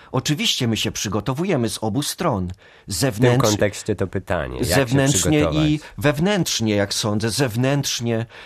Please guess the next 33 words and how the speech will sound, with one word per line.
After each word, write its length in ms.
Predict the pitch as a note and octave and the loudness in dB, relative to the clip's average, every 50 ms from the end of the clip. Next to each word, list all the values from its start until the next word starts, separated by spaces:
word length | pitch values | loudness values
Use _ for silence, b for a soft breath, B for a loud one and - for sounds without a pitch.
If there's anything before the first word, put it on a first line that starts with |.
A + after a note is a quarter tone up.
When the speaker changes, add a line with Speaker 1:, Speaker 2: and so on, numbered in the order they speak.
| B B - | B B -4
Speaker 1:
no 100 | A#2+ A#2+ | -4 -2
to, 320 | - C3+ B2+ B2 A#2+ A#2 - | 0 0 2 2 2 2 2
y, 300 | A#2 A2+ A2 A2 A2 A2 - | 2 2 2 2 2 2 0
oczywiście 520 | - A#2+ - B2 A2+ C3+ B2+ - - B2 | 0 -2 -2 -2 -2 -2 -2 -2 -2 -2
od 140 | A2 A#2 - | -2 -2 -2
strony 400 | - - - B2 B2+ B2+ B2+ B2 | -2 -2 0 0 0 2 0 0
księdza 460 | - - - D3+ C#3 C#3 C3 - A#2+ | -2 -2 0 2 2 2 2 0 -2
patrząc, 540 | A2 - A#2 A2+ A2+ - - A#2 A2+ A2+ G#2+ | -2 -2 -2 -4 -4 -4 -4 -4 -4 -2 -4
żeby 240 | - A#2+ G#2+ A2+ - | -4 -4 -4 -2 -2
od 160 | A#2+ A#2 - | -2 -2 -2
razu 380 | B2 A#2+ A#2+ G2+ A2 A#2+ A#2+ B2 B B B B - | 0 -2 -2 -2 -2 -2 -2 -4 B B B B -2
na 140 | A#2 A#2+ A2 | -2 -2 0
wiernych 520 | G2 A2+ B2 B2 A#2 A#2 A#2 A#2 A2+ - | 0 0 0 0 0 0 -2 -2 -2 -2
nie 120 | B2+ B2 A2 | -2 -2 -2
zrzucać 520 | G2 G2 - B2+ B2+ - - A#2+ A2+ - | -2 -2 -2 -2 -2 -2 -2 -4 -4 -2
obowiązków, 640 | B2 G#2 A#2+ A#2 F#2+ A#2+ B2 B2 - - - A#2+ - | -2 -2 -2 0 0 0 0 0 -2 -4 -6 -6 -4
tylko 240 | - A#2 - - A#2+ | -6 -4 -2 -2 -4
od 120 | A2+ - | -4 -4
strony 400 | - - - B2+ A#2+ A#2 A#2 A2 | -6 -4 -2 -2 0 0 -2 -2
księdza. 600 | - - - B2+ G#2+ G#2 G#2+ G#2 - A#2 A2+ B2+ B B B B B B B - | -2 -2 -2 0 0 0 0 -2 -2 -2 -4 -4 B B B B B B B -4
No, 100 | B2+ B2+ | -4 -2
ksiądz 340 | - - D3+ D#3+ D#3 - | 0 0 0 0 -2 -4
też 200 | - F3 F3 - | -6 -6 -4 -4
musi 220 | F3 E3+ - - D#3 | -4 -4 -2 -2 -2
się 140 | - E3 D#3+ | -2 -2 -4
przygotować. 880 | - - - E3+ D#3 D#3+ - - D#3+ A#2+ F#2 F2+ F2 E2+ - - B B B B B B - | -4 -4 -4 -2 -2 -4 -2 -2 -4 -2 -2 -4 -6 -6 -8 -12 B B B B B B -4
Musi, 520 | A#2 B2 - - C3 A#2+ - A#2+ A#2 A2+ A2 | -2 -2 0 -2 -2 -2 0 0 2 2 0
y, 40 | |
paramenty 720 | G2+ - B2+ A2+ A2 G#2+ G#2+ A#2 B2+ D3 D3+ D3+ D3 - C#3 | 0 0 0 0 0 2 2 2 2 2 2 2 0 -2 -6
przygotować, 960 | - - - C#3 - C#3 B2 - - C3 B2+ G#2+ A2+ G#2+ G#2 - - - - | -4 -4 -4 -4 -2 -2 -2 -2 -2 -2 -2 -2 -2 -2 -2 -4 -6 -8 -8
wodę 380 | - F2+ A#2+ C3 C#3 B2+ C3+ B2+ | -4 -2 0 0 0 0 -2 -2
poświęcić, 680 | - B2+ A#2+ - - - C3 B2 B2 A#2+ - B2 A2 - | -2 -2 -2 -2 -2 -2 0 0 0 0 -2 -4 -4 -4
obrazki, 800 | - B2 F#2+ C3+ C3 B2+ C3 - - - - B2+ B2 A#2+ B2 | -4 -4 -2 0 0 0 0 -2 -6 -6 -4 -2 -2 -2 -2